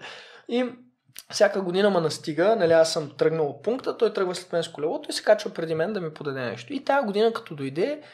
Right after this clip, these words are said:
си спомням, че му казах: „Толкова добре не съм бил досега от всичките години.“ А, чувствах се наистина физически много добре, ядях супер.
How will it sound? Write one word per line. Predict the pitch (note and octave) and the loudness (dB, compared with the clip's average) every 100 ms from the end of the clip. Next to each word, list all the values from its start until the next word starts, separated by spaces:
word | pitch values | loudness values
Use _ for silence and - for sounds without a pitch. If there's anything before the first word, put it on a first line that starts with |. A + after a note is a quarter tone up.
| - | -20
си | - - | -16 -2
спомням, | - B3 C4 | 4 4 4
че | G#3 | -4
му | E3+ | 2
казах: | G#3 A3 B3+ - - - | 4 4 2 -4 -14 0
„Толкова | G#3+ G#3 G#3 F#3 F3 D3+ C#3 | 0 0 -4 2 4 4 0
добре | C3+ D#3+ G#3 | -2 2 2
не | G3+ E3+ | 2 0
съм | - G3 F#3 F3 D#3+ | 0 0 -2 -4 -2
бил | E3 D#3+ | 0 0
досега | D#3 - D#3 E3 | -2 0 2 2
от | E3 | -2
всичките | D3 - - | -6 -8 -10
години.“ | B2 A#2+ A#2 A2+ A3 _ _ _ _ _ | -12 -12 -12 -12 -12 _ _ _ _ _
А, | E3 D3+ D3+ D3+ D3+ D3 D3 D#3 | -4 0 4 4 2 0 -2 -6
чувствах | - G3 G3 F3 | -6 -4 -4 -4
се | E3+ | -2
наистина | E3 E3 E3 D3+ C#3 D3 | -2 -2 -2 0 0 -4
физически | - C#3+ D3+ D3 - | -6 -6 -4 -6 -8
много | C3+ C3 D#3 | -6 -2 -2
добре, | F3 G3+ G3+ G3 | 0 2 2 2
ядях | F3+ C#3+ C#3+ D3+ D3+ - | 0 0 4 4 4 -10
супер. | - D3+ C#3 | -10 -6 -4